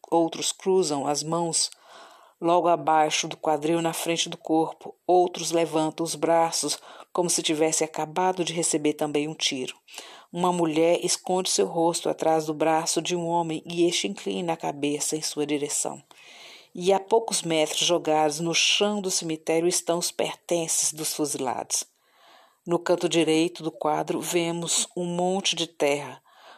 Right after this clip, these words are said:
com uma cruz mais ao fundo e duas pás, uma enterrada na terra e a outra caída sobre o monte.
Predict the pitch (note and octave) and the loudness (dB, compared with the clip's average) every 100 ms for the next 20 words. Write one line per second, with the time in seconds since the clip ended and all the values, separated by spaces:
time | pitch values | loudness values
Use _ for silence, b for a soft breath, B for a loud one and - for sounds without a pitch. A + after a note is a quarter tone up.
0 | B - D#3+ D#3 D3+ - - F3 F#3+ A3 | B -2 0 0 -2 -2 -2 0 -2 0
1 | - - - D3+ D3+ D3+ D3 - - D#3 | -2 -2 -8 -2 0 2 2 0 -4 -4
2 | F3 F3+ - _ F#3+ E3 E3+ G3 - - | -6 -10 -14 _ -4 -2 0 0 0 -2
3 | C#3+ - - - B B B _ F#3 F#3 | -2 -2 -4 -4 B B B _ 0 2
4 | F#3 E3 D#3+ D3+ D3 D3+ D#3+ - D3+ D#3 | 2 0 0 0 0 -4 -6 -2 0 0
5 | F3+ F#3 _ - F#3+ E3 D#3 D#3+ E3+ - | -2 -12 _ 2 4 4 4 2 -6 -2
6 | F3 D3 D3 D3 - C#3+ D3+ D3+ B2+ - | -2 -2 -4 -6 -2 -2 -2 -4 -6 -8
7 | - - | -8 -10